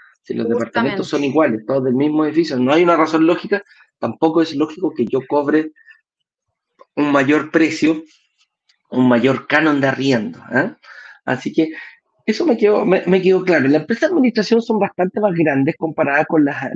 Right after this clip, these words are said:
Speaker 1: con las, con las de corretaje. Los re-, la, las empresas de corretaje, eh, hoy en día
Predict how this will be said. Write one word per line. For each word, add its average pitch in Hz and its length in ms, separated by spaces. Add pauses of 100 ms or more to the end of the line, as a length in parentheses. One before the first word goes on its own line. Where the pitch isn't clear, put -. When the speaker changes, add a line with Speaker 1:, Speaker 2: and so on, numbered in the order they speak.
Speaker 1:
con 131 160
las, 127 200
con 123 120
las 120 120
de 117 100
corretaje. 120 560
Los 113 160
re-, 120 240
la, 120 180 (320)
las 131 200
empresas 143 460
de 147 80
corretaje, 135 680 (1080)
eh, 110 420
hoy 120 220
en 120 140
día 143 360